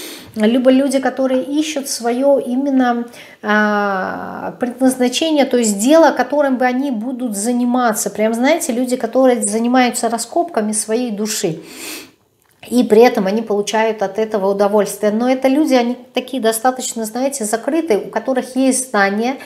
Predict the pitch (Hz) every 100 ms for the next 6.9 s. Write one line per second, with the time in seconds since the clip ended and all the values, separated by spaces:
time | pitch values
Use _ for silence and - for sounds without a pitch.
0 | - - - - - 220 226 262 262 233
1 | 214 240 285 - 220 247 285 294 220 220
2 | 220 214 220 226 262 285 269 220 220 214
3 | 208 208 - 214 247 262 269 240 233 175
4 | 170 233 254 - - 254 220 - 196 196
5 | 202 - 247 277 - 208 226 226 190 190
6 | 254 208 196 226 220 220 214 185 170